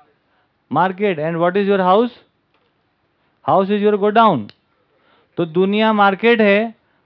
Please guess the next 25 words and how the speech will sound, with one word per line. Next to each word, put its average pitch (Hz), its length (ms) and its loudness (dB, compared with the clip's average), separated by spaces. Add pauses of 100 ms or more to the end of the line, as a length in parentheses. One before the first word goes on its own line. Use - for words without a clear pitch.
और 175 160 0
घर 180 240 0
गोदाम 196 460 2
है, 196 300 -4 (800)
तो 165 100 -4
जियो 170 320 -2
का 190 100 -2
काम 185 220 -4
भैया। 180 240 -2 (3000)
घरों 147 220 -2
में 170 100 -4
जाने 160 220 -4
की 165 60 -6
जगह 156 220 -4
नहीं, 160 120 -6
अब 151 80 -6
ऐसे 147 180 -6
ऐसे 147 140 -6
कर 147 120 -8
चलना 139 240 -8
पड़ता 131 200 -8
है 123 60 -10
कई 123 140 -10
जगह 113 200 -10
में 95 120 -20